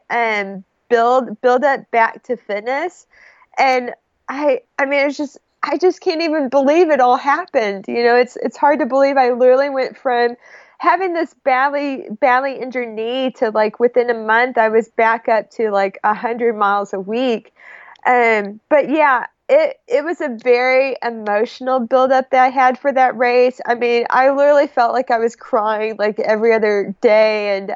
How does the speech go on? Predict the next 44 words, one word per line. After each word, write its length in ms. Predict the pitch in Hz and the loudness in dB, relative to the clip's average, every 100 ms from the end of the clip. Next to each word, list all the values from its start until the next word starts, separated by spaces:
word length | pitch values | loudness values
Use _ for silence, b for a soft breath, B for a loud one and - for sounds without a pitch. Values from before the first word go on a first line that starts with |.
| - | -4
um, 420 | 214 202 185 202 b b b | -2 0 0 -4 b b b
trying 280 | - 311 294 | -4 0 2
to 60 | 294 | 2
wrap 300 | 247 240 - | 0 0 -2
my 120 | 233 | -6
head 260 | 214 233 | 0 0
around, 500 | 262 233 214 208 208 - - | 0 -2 -4 -4 -4 -6 -4
"Okay, 400 | 247 - 226 220 | -4 -4 -4 -4
can 180 | 247 | -2
I 140 | 214 196 | -2 -2
do 340 | 185 220 240 | -2 -4 0
this? 460 | 233 202 190 196 - | 2 4 4 0 -6
You 100 | 220 | 0
know, 220 | 196 196 190 | 2 4 2
am 160 | 196 202 | 0 0
I 80 | 202 | 0
gonna 280 | 233 233 | 2 2
be 180 | 226 226 | 2 2
able 260 | 214 196 196 | 0 2 -2
to, 360 | - 220 202 - | 0 0 0 0
to 220 | - 214 | -4 -4
toe 320 | - 226 214 | -2 0 2
the 120 | 214 | 2
line?" 500 | 196 196 226 226 208 B B B - | 0 0 0 0 -2 B B B -4
And 220 | 269 269 | -2 0
we 160 | 285 330 | -2 -2
didn't, 480 | 349 330 320 - | -4 -4 -4 -4
we 140 | 247 302 | -6 -4
didn't 300 | 403 359 262 | -2 -2 0
even 240 | 269 254 | 0 0
book 220 | 220 254 | 2 0
our 140 | 247 202 | 0 -2
plane 420 | - 254 254 311 | -4 -2 -2 -2
tickets 460 | 285 226 202 185 - | -2 -2 -2 -6 -6
for 140 | 226 | -4
the 120 | 208 | -2
race 380 | 208 202 196 - | 0 2 0 -4
until, 320 | 208 - 220 | -10 -6 -2
like, 260 | 214 196 - | 0 0 -4
two 220 | - 254 | -8 -6
weeks 260 | 254 - - | -6 -8 -8
before 500 | 208 - 220 233 226 | -8 -4 0 2 4
it. 300 | 190 185 B B B B _ | 4 2 B B B B _
And 440 | 247 247 233 226 | 0 2 2 -2